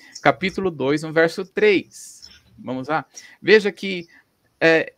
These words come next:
a-, existe uma diferença entre oração e intercessão. Uma coisa é uma coisa, outra coisa é outra coisa. Vamos lá, lê pra nós. Segunda Timóteo dois, três.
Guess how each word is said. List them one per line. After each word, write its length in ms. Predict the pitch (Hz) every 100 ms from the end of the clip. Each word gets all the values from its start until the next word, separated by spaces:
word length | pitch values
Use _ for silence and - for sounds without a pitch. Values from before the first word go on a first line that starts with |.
| -
a-, 180 | 156 -
existe 580 | 170 160 214 247 - 185
uma 160 | 180
diferença 800 | 175 190 - 190 185 196 180 156
entre 320 | 147 147 143
oração 920 | 151 214 233 185 - 160 151 160 220 220 _ _ _ _ _ -
e 420 | 139 139 165 220
intercessão. 1000 | 208 - 165 165 - 131 - - 107 - _ _ _ _ _ _ -
Uma 240 | 120 120
coisa 300 | - 123 131
é 40 |
uma 140 | 160 185
coisa, 580 | - 147 165 180 220 220 _ _ -
outra 540 | 175 220 226 202 185
coisa 500 | _ - 185 202 170
é 60 | 160
outra 360 | 160 - 139
coisa. 400 | - 87 80 -
Vamos 300 | 120 180 185
lá, 320 | 143 127 - _
lê 140 | 135 160
pra 180 | 170 -
nós. 560 | 58 - - - - _ _ _ _ _
Segunda 340 | - 123 139 156
Timóteo 480 | 156 143 139 143 135
dois, 300 | 135 127 -
três. 580 | - - - - -